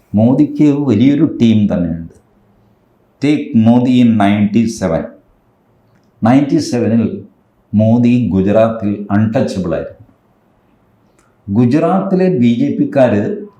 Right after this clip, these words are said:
ഈ മനുഷ്യനെ ഇവിടെ കണ്ടുപോകരുത്, ഡൽഹിക്ക് വല്ലതും കൊണ്ടുപോകുമെന്ന് പറഞ്ഞ് ആട്ടിവിട്ടതാണ് മോദിയെ. തൊണ്ണൂറ്റിയേഴ് കേശുഭായ് പട്ടേൽ, വജുഭായ് വാല ഇവരൊക്കെ ചേർന്ന് ബി ജെ പിക്ക് അകത്തെ കോലാഹലങ്ങൾ വന്നു. മോദി silently went back to Mo-, uh, ഡൽഹി.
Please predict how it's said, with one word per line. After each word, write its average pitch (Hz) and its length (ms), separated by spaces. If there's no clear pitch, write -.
ഈ 127 240
മനുഷ്യനെ 120 420
ഇവിടെ 135 180
കണ്ടുപോകരുത്, 110 880
ഡൽഹിക്ക് 107 360
വല്ലതും 110 300
കൊണ്ടുപോകുമെന്ന് 95 640
പറഞ്ഞ് 92 280
ആട്ടിവിട്ടതാണ് 135 720
മോദിയെ. 85 320
തൊണ്ണൂറ്റിയേഴ് 113 600
കേശുഭായ് 98 560
പട്ടേൽ, 92 460
വജുഭായ് 92 560
വാല 90 580
ഇവരൊക്കെ 95 340
ചേർന്ന് 92 600
ബി 151 60
ജെ 147 240
പിക്ക് 143 200
അകത്തെ 139 600
കോലാഹലങ്ങൾ 107 560
വന്നു. 82 320
മോദി 196 200
silently 208 640
went 156 180
back 120 160
to 95 240
Mo-, 90 280
uh, 85 580
ഡൽഹി. 87 220